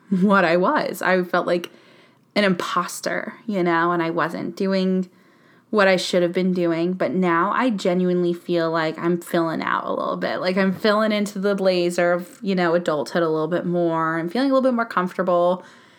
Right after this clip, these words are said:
And it's a really great place. So, my life right now, um, I'm trying to figure out exactly it is what I wanna do.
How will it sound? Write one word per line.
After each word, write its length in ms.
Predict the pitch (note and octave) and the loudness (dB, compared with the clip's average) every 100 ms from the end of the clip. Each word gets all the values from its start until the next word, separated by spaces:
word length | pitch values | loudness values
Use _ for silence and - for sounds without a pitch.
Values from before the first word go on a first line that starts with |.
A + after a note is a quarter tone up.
| - _ - | -20 _ -4
And 320 | G3+ F#3+ F#3 | 0 2 0
it's 140 | F#3 G3 | -2 -2
a 80 | |
really 300 | F#3+ G3+ F#3 | -2 0 0
great 320 | F3 F3 - - | 0 -2 -4 -6
place. 440 | - F3+ - - _ _ - _ _ _ _ _ _ _ _ _ - | -8 -8 -16 -20 _ _ -20 _ _ _ _ _ _ _ _ _ 2
So, 320 | F4 G#3+ G3 - - | 4 4 2 -2 2
my 300 | A#3 B3 A#3+ | 4 4 2
life 580 | G#3 F#3+ F3+ - - | 2 2 0 -6 -8
right 220 | G#3 G3 E3+ | -2 0 0
now, 480 | F#3 D#3+ D#3+ G3+ - | 0 0 -2 -4 -4
um, 840 | F#3+ F#3 F3+ E3+ F3 G3 - A#3+ - - _ | 0 2 2 2 2 -2 -8 -12 -14 -14 _
I'm 640 | G#3 G3+ G3+ G3+ G3 F#3+ - | 0 2 2 0 0 -2 -4
trying 260 | - G#3+ | -4 -2
to 20 | |
figure 240 | G#3+ G#3+ G3+ | 0 0 2
out 80 | G3+ | 2
exactly 440 | G3 D#3+ G3 G3+ | 0 0 0 0
it 40 | |
is 160 | G3+ F#3+ | 0 0
what 140 | G3+ | 0
I 60 | F#3+ | 0
wanna 180 | G3 G#3 | 0 0
do. 320 | F#3+ F3 A#3 | 0 0 0